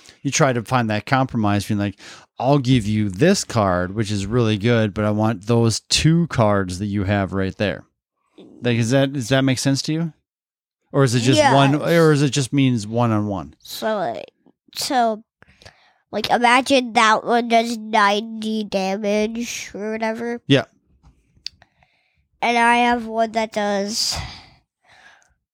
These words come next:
Speaker 2: fifty, and I have one that does forty.
Speaker 1: Sure.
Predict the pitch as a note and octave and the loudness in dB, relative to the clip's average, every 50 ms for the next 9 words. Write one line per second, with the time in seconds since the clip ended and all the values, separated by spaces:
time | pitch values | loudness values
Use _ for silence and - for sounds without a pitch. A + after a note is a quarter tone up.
0 | _ _ _ _ _ _ _ _ _ _ - - - - - - - - A3+ B3 | _ _ _ _ _ _ _ _ _ _ -20 -18 -14 -12 -10 -6 -2 0 0 0
1 | - - - A#3+ A#3 A3 G#3+ G#3+ A3+ A3+ A3 A3 A3 A3 A3 G3+ G3 G#3 G3+ G3+ | 0 -2 -2 -2 0 2 2 2 4 4 4 2 2 0 -2 -4 -4 -2 -2 -4
2 | G3+ - E3+ F#3+ - - - - A3 G#3+ G#3+ G#3 A3 - - - - A#3+ - - | -4 -4 -4 -6 -6 -6 -6 -6 -4 -2 -2 -2 -4 -6 -8 -8 -10 -10 -12 -16
3 | - _ _ - - - F#3 B2 F2 | -20 _ _ -2 0 2 2 2 0